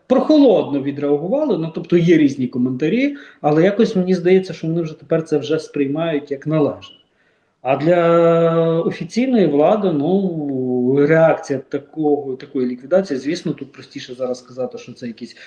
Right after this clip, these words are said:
внутрішні розборки, чим визнати, ну, але знову ж таки, вони ж визнали. По факту, навіть говорячи, що це не, е, українська розвідка, а що це внутрішні мафіозні розборки, тобто ліквідацію вони визнають. А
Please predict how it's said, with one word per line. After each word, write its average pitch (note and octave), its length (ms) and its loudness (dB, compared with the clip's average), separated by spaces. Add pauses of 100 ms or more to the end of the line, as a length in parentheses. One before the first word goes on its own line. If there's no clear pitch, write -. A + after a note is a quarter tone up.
(160)
внутрішні C3+ 500 -2
розборки, C3+ 560 -4 (440)
чим C#3+ 240 -2
визнати, C#3+ 400 -2
ну, C#3+ 120 2
але C3+ 160 0
знову B2+ 180 -2
ж - 80 -18
таки, - 180 -14
вони B2+ 180 -6
ж C3 140 -8
визнали. D3 420 0 (560)
По D3+ 100 -2
факту, D#3+ 480 -2
навіть C3+ 300 0
говорячи, D3+ 600 0
що - 220 -14
це C#3 320 -4
не, C3+ 340 -4 (440)
е, B2+ 880 -6
українська D3 640 -2
розвідка, B2+ 500 -2
а A#2 40 -12
що - 200 -14
це C3 240 -2
внутрішні A#2+ 560 -8
мафіозні B2 540 -6
розборки, D3 520 -4 (360)
тобто C#3+ 320 -4
ліквідацію C#3+ 600 0
вони C#3+ 160 -4
визнають. B2 580 -6
А B2 280 -2